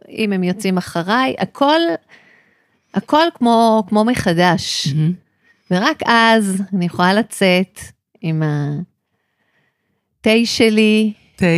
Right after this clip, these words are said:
Speaker 1: או הקקאו, לאחרונה
Speaker 2: אוקיי.
Speaker 1: אני שותה קקאו ככה, לא
Speaker 2: מרוכז?
Speaker 1: שוקולית של ילדים, אלא
Speaker 2: מרוכז,
Speaker 1: קקאו,
Speaker 2: כן,
Speaker 1: אה,
Speaker 2: אמיתי.
Speaker 1: אורגני שווה.
Speaker 2: כן.
Speaker 1: אה, החוצה, אה, לבקר גם את הגינה שלי,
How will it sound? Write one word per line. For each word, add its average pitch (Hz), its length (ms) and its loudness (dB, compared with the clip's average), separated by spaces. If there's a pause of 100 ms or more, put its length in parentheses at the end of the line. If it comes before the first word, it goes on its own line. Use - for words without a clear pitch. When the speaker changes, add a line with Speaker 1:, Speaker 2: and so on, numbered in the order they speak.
(160)
Speaker 1:
או 165 380 -4
הקקאו, 220 920 2
לאחרונה 170 380 -2
Speaker 2:
אוקיי. 175 160 2
Speaker 1:
אני 185 80 -2
שותה 185 340 -4
קקאו 185 600 -2
ככה, 156 580 -2 (500)
לא 180 100 -2 (340)
Speaker 2:
מרוכז? 170 200 0
Speaker 1:
שוקולית 185 520 2
של 185 140 0
ילדים, 170 600 0
אלא 160 80 -2
Speaker 2:
מרוכז, 160 280 0
Speaker 1:
קקאו, 196 500 2
Speaker 2:
כן, 160 240 2
Speaker 1:
אה, - 40 -2
Speaker 2:
אמיתי. 170 300 0
Speaker 1:
אורגני 208 260 2
שווה. 190 480 -2 (200)
Speaker 2:
כן. 165 300 2 (600)
Speaker 1:
אה, 160 180 0
החוצה, 247 680 -2 (880)
אה, 165 40 -4 (400)
לבקר 175 400 -2
גם 277 160 0
את 254 140 -2
הגינה 208 420 2
שלי, 190 380 -2